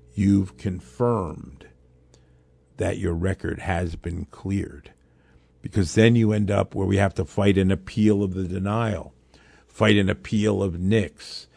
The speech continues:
get a revocation or a denial because you applied too soon. And now they think you have a record which you don't have. And I'll tell you, I see that these,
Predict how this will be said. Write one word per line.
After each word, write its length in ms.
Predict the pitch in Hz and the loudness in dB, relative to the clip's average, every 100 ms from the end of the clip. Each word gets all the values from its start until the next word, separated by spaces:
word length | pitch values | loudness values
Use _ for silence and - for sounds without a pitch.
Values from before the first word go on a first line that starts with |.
| _ _ _ | _ _ _
get 160 | 113 107 | 4 6
a 80 | |
revocation 1120 | 110 117 110 107 - 135 143 - 113 101 80 69 - _ _ _ _ _ _ _ _ _ _ _ | 8 8 6 2 4 6 8 6 0 0 -2 -8 -16 _ _ _ _ _ _ _ _ _ _ _
or 300 | - 104 104 - | 0 0 0 2
a 380 | 107 104 95 87 - _ | 4 6 4 0 -12 _
denial 840 | 107 101 104 127 139 117 80 71 _ _ _ _ _ | 4 6 6 6 6 6 2 -8 _ _ _ _ _
because 540 | 98 - 110 107 90 - | -10 2 6 6 2 -2
you 180 | 120 107 | 2 2
applied 460 | - 113 117 113 | 4 4 6 4
too 160 | - 107 | 2 0
soon. 560 | - 117 127 110 76 69 _ _ _ _ _ _ | 0 0 2 2 0 -8 _ _ _ _ _ _
And 160 | - 98 | -2 4
now 240 | 113 117 | 6 6
they 140 | 110 107 | 6 4
think 380 | 117 110 - | 2 2 0
you 100 | 113 | 0
have 140 | 110 104 | 2 2
a 60 | |
record 340 | 104 123 120 101 | 2 2 2 -2
which 200 | 101 - | -2 -4
you 60 | |
don't 260 | 107 107 98 | -2 -2 0
have. 520 | 104 131 117 80 - _ _ _ _ _ _ - | 2 2 2 0 -8 _ _ _ _ _ _ -2
And 100 | 117 | 0
I'll 80 | |
tell 220 | 104 143 151 | 4 4 6
you, 160 | 120 | 4
I 80 | 95 | 0
see 240 | 98 143 | -2 0
that 380 | 123 113 104 - | 0 0 -4 -4
these, 340 | 131 101 - | 0 0 -2